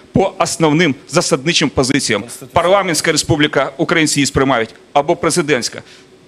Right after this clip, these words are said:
Щодо вибраності суддів, без цих принципів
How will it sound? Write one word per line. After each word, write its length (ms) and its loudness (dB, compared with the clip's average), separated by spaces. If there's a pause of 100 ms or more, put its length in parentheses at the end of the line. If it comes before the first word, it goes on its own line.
Щодо 300 2
вибраності 440 0
суддів, 300 0 (240)
без 300 2
цих 160 0
принципів 640 0